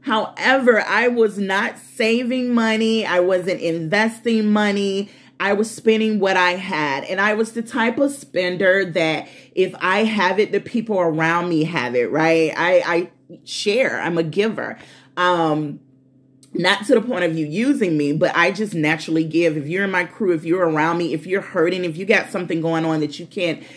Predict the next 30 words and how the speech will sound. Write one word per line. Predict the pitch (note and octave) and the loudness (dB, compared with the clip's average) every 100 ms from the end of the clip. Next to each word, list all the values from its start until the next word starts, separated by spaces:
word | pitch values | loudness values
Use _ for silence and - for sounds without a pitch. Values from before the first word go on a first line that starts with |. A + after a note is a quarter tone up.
| - - - | -20 -20 -6
meet | E3+ F#3+ G3+ | 0 0 0
the | F3 | -2
bills | D#3+ E3+ F3 F3 F3 | 2 4 4 2 0
or | D3 D3 | -2 -2
whatever, | D#3+ D3 D#3+ F3 | -2 -4 -4 -2
you | F#3+ A#3 | 0 0
don't | A3+ G3 | 0 -2
even | E3+ F3+ | -2 -4
have | D#3 | -6
to | - F3 | -4 -2
ask. | E3 - | -2 -2
I'm | G#3 | 0
like, | G3+ E3+ C#3 | 0 0 -2
"What? | D3+ D#3 G3+ A4+ - - | -4 -2 -2 -2 -4 -8
Here | - A3+ | -4 0
you | B3 A#3 | 2 2
go." | G3+ F3+ D#3+ D#3+ | 2 2 2 2
Or | F3+ F3 E3 | 2 2 2
if | D#3+ F3+ | -4 -4
we | G#3+ | -4
go | F#3 G3 | -2 -2
out, | - F3+ E3+ | 2 0 0
it's | E3 | -4
like, | F3 D#3+ C#3+ - - | -2 -2 -2 -8 -14
"Pay | - G3+ | -2 0
the | F#3+ F#3+ | 0 -2
bill." | E3 E3+ D#3 D3+ - | 2 2 4 2 2
Or, | D#3+ D3+ D3+ - - - | 2 2 -2 -8 -20 -14
you | F#3 G3+ | -4 -2
know, | F#3+ E3 | 0 -2